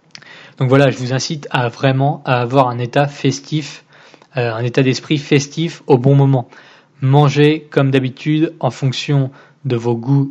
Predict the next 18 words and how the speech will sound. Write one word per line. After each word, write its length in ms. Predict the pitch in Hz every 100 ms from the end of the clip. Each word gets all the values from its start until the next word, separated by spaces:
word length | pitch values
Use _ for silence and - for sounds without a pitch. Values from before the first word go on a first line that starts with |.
| -
et 80 |
objectifs 640 | 131 120 123 - 139 139 -
pendant 220 | 143 120
la 100 | 113
semaine 260 | - 131 135
entière. 560 | 139 123 - 117 147 - _ _ - - - _ -
Et 100 | 127
puis, 280 | - 139
quand 200 | 143 - 143
vous 260 | 127 120
arrivez 640 | 139 135 139 127 143 147 143
au 120 | 131
gros 300 | 120 117 139
repas, 460 | 127 120 123 117 143 - - _
vous 160 | 135 131
débranchez 560 | 120 160 139 156 -
votre 200 | 139 135
cerveau 480 | - 123 110 120 139